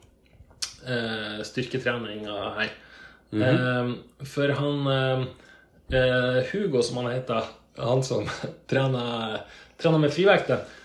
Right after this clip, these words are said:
Speaker 1: han hadde, eh, klart best fremgang i alle styrkeøvelsene.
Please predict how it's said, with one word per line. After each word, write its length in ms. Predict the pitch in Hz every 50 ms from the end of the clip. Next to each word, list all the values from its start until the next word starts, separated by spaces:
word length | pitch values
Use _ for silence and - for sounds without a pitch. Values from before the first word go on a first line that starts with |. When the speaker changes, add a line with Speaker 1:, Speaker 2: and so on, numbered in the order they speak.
| - - - _ -
Speaker 1:
han 160 | 156 156 156
hadde, 800 | 143 165 170 170 160 151 143 143 143 143 143 139 139 139 135 131 - - - _ _ _ _ _ - - -
eh, 1040 | 127 127 127 127 123 123 127 127 123 120 120 120 120 120 120 120 117 117 117 117 120 - -
klart 480 | - - - 240 214 - - - - 139
best 320 | 139 151 151 - - -
fremgang 640 | - - - 156 156 156 151 143 127 127 127 123 117 - - - - - - - _ _ -
i 180 | 135 135 131
alle 320 | - 107 131 131 131 123 113
styrkeøvelsene. 1200 | - - - - - 127 117 - - - - 123 123 120 113 110 104 101 - 92 87 - -